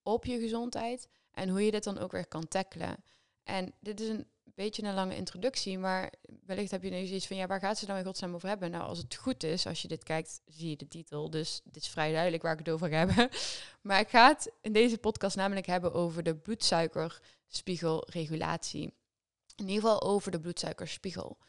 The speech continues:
En nou klinkt dat echt, ja, gewoon een beetje saai, bloedsuikerspiegelregulatie. Maar het is oprecht een vet waardevolle, ja, practice zal ik niet zeggen, maar het is, het is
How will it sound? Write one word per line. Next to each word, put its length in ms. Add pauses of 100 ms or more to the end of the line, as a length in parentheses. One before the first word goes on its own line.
(920)
En 400
nou 300
klinkt 220
dat 180
echt, 440 (160)
ja, 300 (400)
gewoon 260
een 120
beetje 380
saai, 420
bloedsuikerspiegelregulatie. 2250 (800)
Maar 380
het 200 (160)
is 460 (140)
oprecht 800 (1400)
een 160
vet 440 (120)
waardevolle, 1000 (240)
ja, 160
practice 400
zal 100
ik 60
niet 120
zeggen, 260
maar 80
het 100
is, 140
het 440
is 140